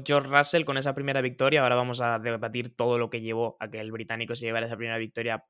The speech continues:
cuanto menos merecida, porque llevaba tiempo ya buscándola. Fue un día grande para Mercedes porque Lewis Hamilton se llevó la segunda posición, a partir de ahí Carlos Sainz en la tercera, Leclerc en la cuarta, carrerón de Alonso para llevarse la quinta, Max Verstappen, que no pasó de la sexta,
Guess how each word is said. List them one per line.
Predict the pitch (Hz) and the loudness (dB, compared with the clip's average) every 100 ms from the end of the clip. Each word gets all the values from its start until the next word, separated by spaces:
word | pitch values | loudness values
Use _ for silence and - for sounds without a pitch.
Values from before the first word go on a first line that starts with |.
| _ | _
cuanto | 117 110 | -8 -6
menos | 117 120 | -6 -6
merecida, | 120 110 104 117 143 | -6 -6 -6 -4 -2
porque | 135 110 | -4 -8
llevaba | 107 110 110 | -6 -6 -6
tiempo | 113 110 | -8 -8
ya | 110 | -8
buscándola. | 110 - 113 123 165 190 - - - _ | -8 -6 -4 2 2 2 -14 -20 -20 _
Fue | - 175 | 6 8
un | 190 | 8
día | 202 | 6
grande | 190 196 185 | 8 8 8
para | 165 160 | 8 8
Mercedes | 156 156 165 165 | 6 6 6 6
porque | - 143 | 2 0
Lewis | 147 151 | 0 0
Hamilton | 156 151 147 143 | 0 0 0 -2
se | 139 | 0
llevó | 143 | 2
la | 143 | 2
segunda | 139 131 143 135 | 2 -2 -2 -2
posición, | 135 135 139 147 156 _ | -4 -4 -2 -2 -6 _
a | - | -6
partir | - 127 131 | -4 -2 0
de | |
ahí | 131 131 | 2 2
Carlos | - 131 131 127 | 2 2 2 -2
Sainz | 139 131 | -6 -8
en | 131 | -6
la | 123 | -6
tercera, | 120 - 147 147 | -6 -2 2 4
Leclerc | 135 123 135 131 | 2 0 -2 -2
en | 127 | -2
la | 120 | -2
cuarta, | - 135 135 143 151 _ | 2 2 2 0 -2 _
carrerón | - 127 127 135 156 | 2 4 4 4 4
de | 147 | 2
Alonso | 139 139 - | 2 0 -2
para | 135 131 | -2 0
llevarse | 127 127 - | 2 0 -2
la | 120 | -4
quinta, | 113 131 127 135 - _ _ _ _ _ | -4 -8 0 -2 -2 _ _ _ _ _
Max | - 139 143 | -4 0 0
Verstappen, | 147 143 147 147 | 0 0 0 0
que | 131 | -2
no | 135 | 0
pasó | 131 143 | 0 2
de | 135 | 2
la | |
sexta, | 127 139 - - 147 | 0 -2 -4 0 0